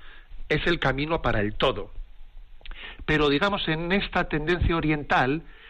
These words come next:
el todo y la nada son lo mismo. Porque, como dice, ¿no? Este punto cuatro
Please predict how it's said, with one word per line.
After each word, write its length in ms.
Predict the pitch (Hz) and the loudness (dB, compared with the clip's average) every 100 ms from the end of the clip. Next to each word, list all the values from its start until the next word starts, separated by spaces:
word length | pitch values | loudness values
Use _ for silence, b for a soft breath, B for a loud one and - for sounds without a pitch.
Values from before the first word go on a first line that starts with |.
| B | B
el 200 | - 131 | 0 0
todo 280 | - 214 185 | 2 2 4
y 80 | 170 | 4
la 120 | 143 | 4
nada 280 | 147 170 160 | 4 2 2
son 240 | - 165 | 0 -2
lo 80 | 147 | -2
mismo. 480 | 170 117 104 90 - - - - - - - - | 0 -2 -2 -8 -12 -6 -6 -6 -12 -14 -14 -12
Porque, 180 | - 120 | -6 -4
como 180 | 110 120 | -4 0
dice, 200 | 139 - | 0 2
¿no? 220 | 139 147 135 | 0 -2 -4
Este 200 | 117 - | -6 -2
punto 300 | 139 127 - | 0 0 2
cuatro 440 | 156 - 156 156 | 2 2 -2 -4